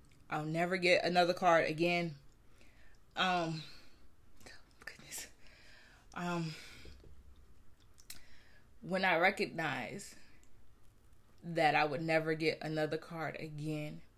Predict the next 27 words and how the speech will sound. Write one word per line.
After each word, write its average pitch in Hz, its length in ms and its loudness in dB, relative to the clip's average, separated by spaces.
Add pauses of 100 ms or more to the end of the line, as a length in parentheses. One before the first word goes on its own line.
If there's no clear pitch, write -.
(1200)
it 175 100 -6
hurt 175 240 -2
my - 120 -8
feelings. - 560 -10 (1300)
Because 165 640 0 (1080)
part 214 480 4
of 185 220 -2
the 175 140 0
reason 170 560 -2 (120)
that 160 320 -4
I 156 280 -4
am 175 300 -6
a 160 80 -8
mother 160 400 -6
is 165 220 -8
because 170 480 -8 (200)
I 139 100 -4
had 170 280 -8
help. 254 240 -2 (240)
<laughs> - 60 -12 (1500)
We 302 140 10
all 247 160 12
know 220 100 10
how 226 120 10
babies 220 280 10
get 226 140 4
made. 254 400 12